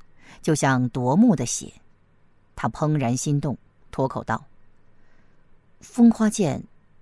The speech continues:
怎么沾着血？”“这不是血，是血痕。姑姑说，风花剑由于有了血痕，所以她再杀人便不再沾血。”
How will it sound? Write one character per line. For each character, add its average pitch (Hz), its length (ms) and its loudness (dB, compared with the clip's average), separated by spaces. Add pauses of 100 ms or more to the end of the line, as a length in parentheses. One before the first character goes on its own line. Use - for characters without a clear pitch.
(220)
怎 147 180 -2
么 156 120 -2
沾 262 180 0
着 214 100 -2
血 - 380 -8 (1200)
？”“这 320 160 4
不 214 100 2
是 254 140 0
血， - 400 -4 (180)
是 - 200 -2
血 135 200 -2
痕。 127 320 -2 (520)
姑 302 160 0
姑 185 100 2
说， 180 320 0 (200)
风 302 200 0
花 302 160 4
剑 175 320 2
由 165 160 2
于 226 80 4
有 160 160 0
了 185 100 -2
血 - 220 -4
痕， 120 340 -4 (320)
所 214 220 2
以 143 180 -2 (240)
她 277 140 -4
再 285 160 0
杀 156 220 0
人 131 200 -2 (280)
便 202 120 2
不 156 140 -2
再 170 160 0
沾 175 220 0
血。” - 260 -10